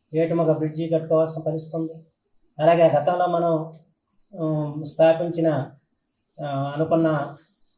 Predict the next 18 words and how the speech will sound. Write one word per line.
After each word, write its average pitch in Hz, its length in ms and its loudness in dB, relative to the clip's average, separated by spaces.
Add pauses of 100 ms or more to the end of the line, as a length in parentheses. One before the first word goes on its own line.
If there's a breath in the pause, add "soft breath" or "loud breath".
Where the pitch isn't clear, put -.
(120)
ఈ 139 80 -8
జలకడల 156 500 0
కేంద్రం 160 340 2
కానివ్వండి, 147 520 -4
బొత్స 135 220 -8
సైన 156 280 -2
ప్రాజెక్టు 156 440 -6
కానివ్వండి, 147 500 -8
ఆ 135 100 -4
రకంగా 147 300 -4
పర్యాటక 151 380 -2
రంగంగా 147 560 -2 (480)
మన 147 140 -6
దేశాన్ని 147 440 -2
ముందుకు 156 220 -2
తీసుకెళ్లే 151 400 -4
ప్రయత్నం 143 360 -4
కానివ్వండి, 143 560 -8